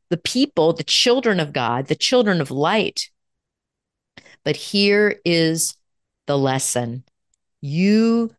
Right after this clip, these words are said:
do not sleep as the rest do. Don't be lazy and wicked. We're gonna hear that in the gospel message. "Let us not sleep as the rest do, but let us stay alert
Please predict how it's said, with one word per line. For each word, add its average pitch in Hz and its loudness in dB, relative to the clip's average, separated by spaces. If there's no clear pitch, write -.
do 165 -2
not 165 -2
sleep 170 -6
as 139 -2
the 139 -4
rest 131 -4
do. 120 -6
Don't 190 0
be 202 2
lazy 151 0
and 208 -2
wicked. 202 -2
We're 175 0
gonna 214 0
hear 269 0
that 170 0
in 214 0
the 202 -2
gospel 220 -4
message. - -8
"Let 170 0
us 262 0
not 160 -2
sleep 214 -4
as 170 0
the 165 2
rest 147 -2
do, 123 -4
but 156 0
let 165 0
us 240 2
stay 151 -2
alert 143 -2